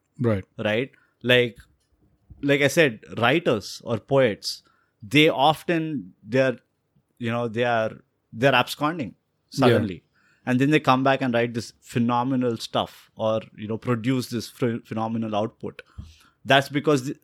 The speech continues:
Speaker 2: they do something
Speaker 1: Mm.
Speaker 2: alone, right? Which everybody else is not doing it.
Speaker 1: Yeah, even scientists,
Speaker 2: Scientists,
Speaker 1: you know,
Speaker 2: yes.
Speaker 1: th-, when they're
Speaker 2: In
Speaker 1: trying
Speaker 2: their
Speaker 1: to
Speaker 2: lab.
Speaker 1: uncover some secret or some
Speaker 2: Forbidden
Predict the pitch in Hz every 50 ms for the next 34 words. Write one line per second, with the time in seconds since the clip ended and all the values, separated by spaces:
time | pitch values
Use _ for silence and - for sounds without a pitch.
0 | _ _ 143 127 147 156 139 180 247 226 - - - 170 151 175 175 - 147 101
1 | 85 82 - _ - 147 135 127 127 123 104 87 85 _ _ _ _ _ _ _
2 | _ _ _ _ 104 107 110 120 120 123 135 135 - - - - _ _ _ -
3 | 131 139 143 170 170 170 160 160 147 147 139 - - 147 127 113 110 - - -
4 | 131 113 117 117 104 92 92 107 110 95 85 - - _ _ _ _ _ _ _
5 | _ _ _ _ _ _ - 160 170 202 208 165 - 160 175 185 202 202 170 -
6 | 175 175 185 196 180 196 175 - - - - - - - - - - 120 117 120
7 | 127 147 135 - - - - - 147 143 143 147 147 143 127 127 - - - 127
8 | 127 139 135 135 135 135 139 143 139 143 143 139 135 131 131 131 - _ _ -
9 | 143 143 147 143 151 190 - 131 139 127 123 123 123 - - - _ _ _ _
10 | _ - _ - 135 135 143 139 170 156 147 156 151 143 - - 156 170 175 -
11 | - 165 - - 143 117 - - - _ _ _ _ _ - 135 131 131 131 127
12 | 120 - - 143 139 147 151 151 147 143 - - _ - - - - - - -
13 | - - _ _ - - - - - 165 170 170 160 175 160 165 160 151